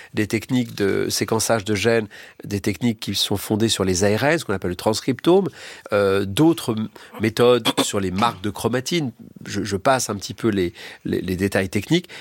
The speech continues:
et puis aussi des, des méthodes qui vont profondément analyser les combinatoires de gènes. Euh, c'est pas toujours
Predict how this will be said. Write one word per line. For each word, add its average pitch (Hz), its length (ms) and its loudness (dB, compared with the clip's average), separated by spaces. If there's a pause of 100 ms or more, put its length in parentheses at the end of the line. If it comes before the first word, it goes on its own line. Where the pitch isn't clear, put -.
et - 80 4
puis 135 120 2
aussi 143 280 2
des, 113 180 4
des 113 160 0
méthodes 156 380 2
qui 113 160 -4
vont 117 160 0
profondément 120 560 0
analyser 113 600 2 (320)
les 104 360 2 (340)
combinatoires 147 800 4
de 101 100 -4
gènes. 85 400 -2 (300)
Euh, - 120 -2
c'est 98 140 -2
pas 120 120 0
toujours 147 360 2